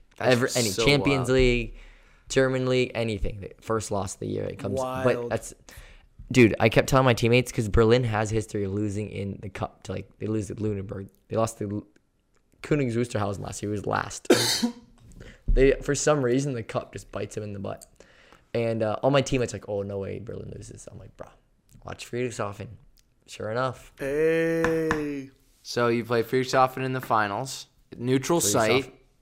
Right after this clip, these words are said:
Speaker 2: my
Speaker 1: When?
Speaker 2: old club, uh, March sixth, Saturday, Sunday. So the cool thing about the cup is they play the men's and the women's final in the same building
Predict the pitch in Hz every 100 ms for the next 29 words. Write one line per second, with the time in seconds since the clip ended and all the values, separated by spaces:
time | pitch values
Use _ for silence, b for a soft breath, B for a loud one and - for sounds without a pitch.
0 | - 113 110 113 104 - 104 104 104 -
1 | _ _ _ _ - - 98 92 92 101
2 | 104 - - - - - - - B B
3 | B - - 107 101 104 - - - 123
4 | 113 92 117 - _ _ _ b b b
5 | b - 110 104 - 131 131 120 117 -
6 | 107 - 120 - - - 104 107 - 107
7 | 104 104 107 107 104 101 98 104 98 95
8 | 92 95 95 92 95 98 98 98 95 92
9 | 95